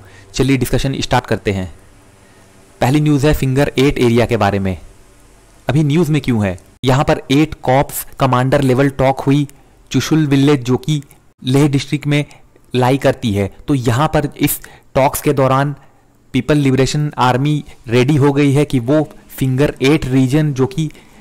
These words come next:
line of actual control north of Pangong Lake के करीब है,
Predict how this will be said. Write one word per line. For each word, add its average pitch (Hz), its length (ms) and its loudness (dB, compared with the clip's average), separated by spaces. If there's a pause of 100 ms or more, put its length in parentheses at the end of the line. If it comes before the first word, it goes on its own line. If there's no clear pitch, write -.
(380)
line 135 280 2
of 143 200 -2
actual 147 400 0
control 135 540 0 (920)
north 135 340 0
of 135 200 0 (440)
Pangong 143 540 2 (320)
Lake 131 360 0
के 147 80 0
करीब 131 400 0
है, 147 180 0